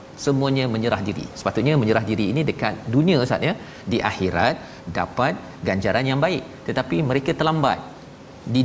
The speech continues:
dunia bila suruh tuslimun, kata, "Eh, tak nak. Ya, kami ini ingin kufur. Kami ini hanya ingkar kepada nikmat yang ada." Maka, "Wa dhalla anhum ma kanu yaftarun," apa sahaja penipuan, pendustaan mereka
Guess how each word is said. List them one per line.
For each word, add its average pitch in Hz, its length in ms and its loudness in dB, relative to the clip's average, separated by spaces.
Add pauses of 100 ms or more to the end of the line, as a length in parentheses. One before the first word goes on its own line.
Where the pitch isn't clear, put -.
dunia 165 320 4 (160)
bila 143 120 4 (100)
suruh 151 240 4 (340)
tuslimun, 175 580 2 (220)
kata, 131 160 2 (140)
"Eh, 92 280 0 (380)
tak 98 160 0
nak. 87 140 -2 (260)
Ya, 104 60 2 (180)
kami 104 200 2 (100)
ini 127 120 2 (160)
ingin 104 240 0
kufur. 165 380 2 (340)
Kami 110 240 0 (120)
ini 123 160 2 (140)
hanya 120 320 2 (400)
ingkar 151 360 2 (100)
kepada 110 220 -2 (100)
nikmat 113 300 -2
yang 92 160 -2
ada." 110 140 2 (480)
Maka, 175 220 2 (540)
"Wa 120 160 6
dhalla 202 240 6 (100)
anhum 156 320 2
ma 127 60 0 (120)
kanu 185 300 0
yaftarun," 123 500 0 (160)
apa - 220 -2 (100)
sahaja 139 520 2 (240)
penipuan, 139 680 2 (160)
pendustaan 117 600 0 (120)
mereka 95 320 0